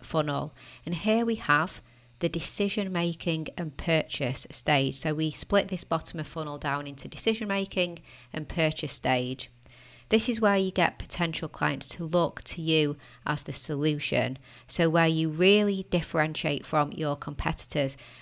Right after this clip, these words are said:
Why you is what we want to answer in the bottom of the funnel. So give them an incentive to buy from you. The best content to create at this stage is really high value content. So it's usually things like detailed product pages,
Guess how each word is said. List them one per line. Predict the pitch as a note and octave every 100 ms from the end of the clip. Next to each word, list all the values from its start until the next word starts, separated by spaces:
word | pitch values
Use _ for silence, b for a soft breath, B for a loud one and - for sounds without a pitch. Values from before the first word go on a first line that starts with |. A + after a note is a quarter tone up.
| B
Why | E3 G3 G#3
you | G3 F#3+ E3 D3
is | D3 C#3+ C#3+
what | E3 C#3+
we | D#3
want | D3+ D3 -
to | - C#3+
answer | D3+ C3+ C3+ C3 - B B
in | D3+ D3+
the | D3 C#3+ -
bottom | D#3 - - D3
of | C#3+ -
the | D3
funnel. | - D3+ C#3 C3+
So | D#3+ D#3+
give | F3+ F3+
them | - F3
an | E3
incentive | E3 - C#3+ D3+ - -
to | -
buy | C#3+ D3
from | C#3 D3+ C3+
you. | C3 - C3+ - _ _ B B B B
The |
best | E3 A3 A3+ -
content | G3 F#3+ - D#3+ -
to |
create | E3 - D3 -
at | D3
this | D#3 F3
stage | - - C#3+ D3
is | D#3 D3+
really | E3+ G3 G3+ G3 F#3+ -
high | - G3+ G#3
value | G3+ F#3 F3 E3+
content. | E3 E3 D3+ - C#3 C3+ C3+ B B B
So | -
it's | - G#3+
usually | G#3+ G#3+ G3+ F3+ E3+ b b b -
things | F3 E3
like | D#3+ - -
detailed | F#3 F#3 - E3+ D#3+
product | - E3 E3+
pages, | - E3 E3 D#3+ D#3 D3